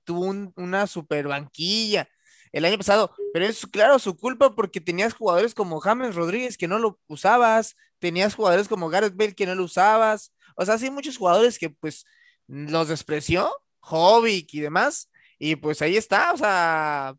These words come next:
¿por qué se iban a quedar en el Real Madrid un jugador que no lo pones a jugar? Entonces es su culpa de Zidane también, ¿eh?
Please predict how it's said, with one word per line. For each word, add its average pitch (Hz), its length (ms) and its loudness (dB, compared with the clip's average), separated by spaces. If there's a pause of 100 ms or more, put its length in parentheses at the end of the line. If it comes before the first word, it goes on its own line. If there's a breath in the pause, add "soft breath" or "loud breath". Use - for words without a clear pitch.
(300)
¿por 226 200 -2
qué 247 120 -2
se 247 100 -6
iban 247 200 -2
a 233 60 0
quedar 202 260 4
en 220 60 0
el 208 100 0
Real 208 180 0
Madrid 214 400 -2
un 196 80 -12
jugador 190 420 2
que 175 120 -4
no 175 100 -4
lo 185 160 -2
pones 196 300 -6
a 170 40 -8
jugar? 180 520 -2 (200)
Entonces 165 360 -6
es 156 40 -10
su 214 140 -6
culpa 190 300 0
de 233 100 2
Zidane 175 460 -2
también, 170 500 -4
¿eh? 202 280 -6